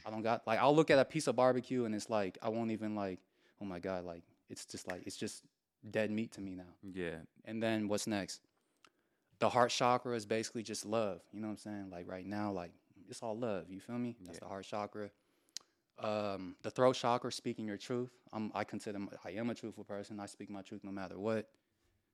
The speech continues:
Speaker 1: And then the third eye, the third eye is the, the most famous chakra. It's when you're able to see, like,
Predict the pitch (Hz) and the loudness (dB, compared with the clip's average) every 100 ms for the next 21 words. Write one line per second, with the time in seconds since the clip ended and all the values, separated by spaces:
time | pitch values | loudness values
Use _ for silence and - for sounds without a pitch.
0 | _ 104 101 104 104 - - 117 113 110 | _ -10 -4 -2 -2 -2 0 2 4 4
1 | 104 101 _ _ _ _ _ _ - 135 | 2 -2 _ _ _ _ _ _ 0 4
2 | 143 127 117 110 - - - 104 104 104 | 8 8 6 2 -6 -12 -8 -4 -2 -2
3 | - 110 107 - 101 101 92 - 101 101 | -2 -2 -2 0 -2 -2 -6 -8 -6 -4
4 | 95 92 - - - 95 87 85 | -4 -6 -10 -10 -8 -6 -6 -8